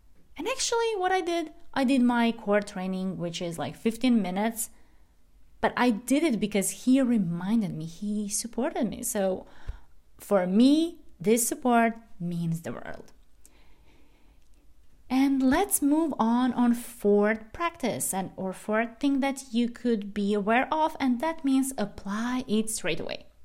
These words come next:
So often we learn things, we think about how good this sound,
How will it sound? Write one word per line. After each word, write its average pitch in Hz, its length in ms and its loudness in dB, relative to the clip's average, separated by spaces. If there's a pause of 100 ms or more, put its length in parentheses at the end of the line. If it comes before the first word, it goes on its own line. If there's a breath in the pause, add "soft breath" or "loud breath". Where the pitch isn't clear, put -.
(140)
So - 260 0 (460 loud breath)
often 339 340 4
we 330 100 2
learn 202 420 2
things, 233 420 -2
we 220 80 -8
think 175 260 -6
about 170 400 -4 (180 soft breath)
how 247 300 0
good 233 640 -2
this 202 200 0
sound, 208 720 -2